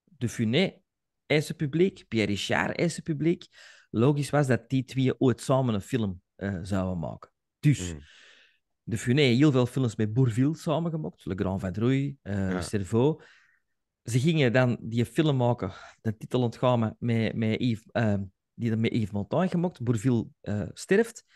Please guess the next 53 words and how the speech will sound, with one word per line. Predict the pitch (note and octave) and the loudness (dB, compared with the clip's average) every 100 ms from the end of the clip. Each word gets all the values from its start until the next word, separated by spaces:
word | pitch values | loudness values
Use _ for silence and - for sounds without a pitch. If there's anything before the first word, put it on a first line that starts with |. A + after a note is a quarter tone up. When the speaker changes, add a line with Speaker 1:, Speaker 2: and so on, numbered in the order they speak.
| - - - - - _ _ _ _ _ _ _ | -20 -20 -20 -20 -20 _ _ _ _ _ _ _
Speaker 1:
Dus | - D#3+ | 2 4
iedereen | C3+ F#3 G3 E3+ | 4 4 4 4
denkt, | C3 F#3+ - | 4 2 0
ja, | - A#2 - _ | -2 -4 -4 _
dan | B2+ A#2 | -4 -2
gaat | C#3 C3+ | 0 0
hem | A#2 | -2
Pierre | - G2+ C#3 | -2 0 0
Richard | - C3 G#2+ | 2 0 2
wel | G2+ G#2 | 0 -2
vragen. | G2+ G#2+ G2 F#2 F2 _ _ _ _ - | 0 -2 -2 -4 -10 _ _ _ _ -12
Speaker 2:
Mhm. | F2+ E2+ | -8 -4
Speaker 1:
Om | A#2 A#2 | -2 -2
even | A2 G#2+ | -2 -2
een, | G2 | 0
maar | A#2+ | 0
dat | A2+ | 0
wou | A2 B2 | 2 0
hem | A#2 | 0
dus | G#2 A#2 - | -2 -4 -4
niet. | G2+ G#2+ G#2 - - _ - _ _ _ - | -2 -2 -2 -8 -16 _ -20 _ _ _ -8
Speaker 2:
Ja. | G2+ G2+ | -2 0
Speaker 1:
Dus | A#2 - _ _ - | 0 -6 _ _ -2
in | C3 | 0
de | C3 | 2
plaats | B2+ G#2 | 2 0
daarvan | G2+ B2 D#3+ D#3 | 4 4 4 2
heeft | - - | 0 -2
hem | B2 | -2
dan | A2 - | -2 -2
Yves | - C#3 G2+ | 2 0 0
Montand | G#2+ G#2 A2 A#2+ D#3+ | -4 -4 -2 -2 -2
gevraagd. | D#3+ F3 G3+ - _ - - _ - | -2 -2 -4 -8 _ -20 -20 _ -6
Een | G2+ | -4
acteur | - - - C3 D3 | -4 -4 4 4 4
die | G#2+ - | 0 -2
eigenlijk | - B2 D3+ B2+ - | 0 2 2 0 -4
niet | B2 | -6
zo | B2 | -4
gekend | G#2 G#2+ A#2 A#2+ | -2 -2 0 0
was | A#2+ A2 | -2 -4
voor | - G2+ | -4 -6
comedy. | - A#2 C#3 F3 G3+ | -2 -2 0 -2 -2
Speaker 2:
Voor | F2+ | -6
comedies, | - F#2+ F#2+ D#2 D#2+ - | -4 -4 -4 -6 -8 -10
nee. | F2+ | -4
Speaker 1:
Maar | A#2+ | 0
wat | A2 A2+ | 2 2
dat | F#2 | 0
daar | G#2+ C#3 | 2 4
natuurlijk | C3 - C#3 B2 - | 2 2 0 0 0
wel | C3+ - | -2 -2
kon | A#2+ G#2+ | -6 -8